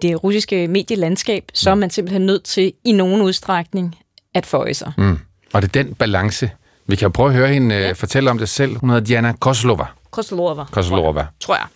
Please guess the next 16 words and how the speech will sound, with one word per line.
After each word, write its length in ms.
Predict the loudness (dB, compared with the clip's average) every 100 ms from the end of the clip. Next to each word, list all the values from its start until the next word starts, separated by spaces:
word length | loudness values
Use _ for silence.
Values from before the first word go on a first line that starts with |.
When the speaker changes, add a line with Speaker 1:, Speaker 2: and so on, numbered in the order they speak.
| -10
Speaker 1:
Ja. 60 | -6 -2
Speaker 2:
Og 80 |
er 40 | -2
chef 300 | 0 0 0
for 120 | 0
Uras, 460 | 2 2 2 -2 -2
øh, 360 | 0 -2 -4
pressetjeneste. 1120 | -6 -4 -4 -4 -8 -12 _ -4 -4 -2 -2 0
Var 140 | 0
ret 180 | 0 -2
svært 320 | 0 0 0 -2
at 60 |
få, 320 | 0 2 4
øh, 220 | 2 2 0
i 60 | -4
tale, 340 | -2 -2 -2